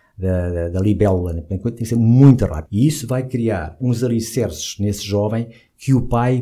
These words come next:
por muitos cursos que queira dar ao filho, nunca conseguiria proporcionar esta experiência que o filho vai ter. Mesmo aquelas pessoas, aqueles, aqueles jovens que são mais fechados, mais reservados,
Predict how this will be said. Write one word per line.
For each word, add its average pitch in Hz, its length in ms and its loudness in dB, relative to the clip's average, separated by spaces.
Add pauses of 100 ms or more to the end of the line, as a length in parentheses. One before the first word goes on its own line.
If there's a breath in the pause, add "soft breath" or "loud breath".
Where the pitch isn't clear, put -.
(120)
por 123 140 2
muitos 147 800 2
cursos 143 360 0
que - 140 -18
queira 113 180 -2
dar 110 160 -2
ao 104 80 -4
filho, 110 460 -4 (260)
nunca 135 320 2
conseguiria 123 440 0
proporcionar 113 800 -4
esta 113 200 -4
experiência 101 560 -4
que 104 100 -10
o 98 40 -4
filho 104 220 -4
vai 92 140 -6
ter. 73 220 -12 (760)
Mesmo 180 280 0
aquelas 160 260 -2
pessoas, 147 360 -2
aqueles, 139 420 -4 (180)
aqueles 127 340 -6
jovens 123 480 0
que - 80 -12
são 123 340 0 (220 loud breath)
mais 117 300 -4
fechados, 98 840 -6 (240)
mais 120 260 -4
reservados, 101 840 -2